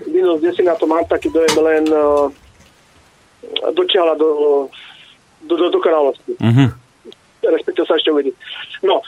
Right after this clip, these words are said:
Speaker 1: a v tejto súvislosti ešte ani desina nechodila. Ak si pamätáte, e, hlavne kolega, e, prepáč, meno si nepamätám, ale, e, pri čude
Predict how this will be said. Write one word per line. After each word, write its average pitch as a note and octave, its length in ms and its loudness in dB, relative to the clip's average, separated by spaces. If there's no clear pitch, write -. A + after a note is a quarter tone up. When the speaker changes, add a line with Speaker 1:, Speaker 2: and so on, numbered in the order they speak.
Speaker 1:
a - 80 -2
v - 80 -14
tejto D4 180 0
súvislosti G#3+ 640 0
ešte G3 320 0
ani G3 240 0
desina G3 320 0
nechodila. E3 480 0
Ak - 160 -2
si - 60 -2
pamätáte, F3+ 580 0
e, G#3 180 2
hlavne D#3 560 2
kolega, D3+ 640 2
e, - 140 -6
prepáč, F3 380 -2
meno D#3 200 0
si - 100 -8
nepamätám, F3 480 0
ale, D3+ 300 0
e, - 20 -20
pri G3+ 240 -2
čude F#3+ 560 0